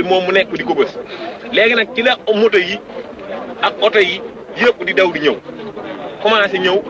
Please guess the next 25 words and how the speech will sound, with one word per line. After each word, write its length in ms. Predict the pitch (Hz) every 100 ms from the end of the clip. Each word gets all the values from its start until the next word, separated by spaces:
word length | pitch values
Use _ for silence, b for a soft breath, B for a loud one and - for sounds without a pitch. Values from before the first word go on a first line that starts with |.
| - 151
pour 120 | -
dagg 200 | 180 160
yoon 220 | 170 160
yi 80 | 147
pour 140 | - 170
ñun 160 | 175 151
génne 220 | 180 160 123
ñu 80 | - - - 127 123 123 - - - - - - - -
loolu 220 | 240 247
moo 180 | 240 240
fa 80 | 220
am 60 | 214 196
après 220 | 214 208 196 - -
Samour 260 | 233 202 185 - - -
Samour 240 | 226 214
ñëw 200 | 190 175
bi 100 | 190
mu 80 | 220
ñëw 160 | 220 202
tamit 200 | 190 185
man 100 | 196
maa 120 | 190
ngi 80 | 175
taxaw 220 | 175 160
foofu 180 | 151 113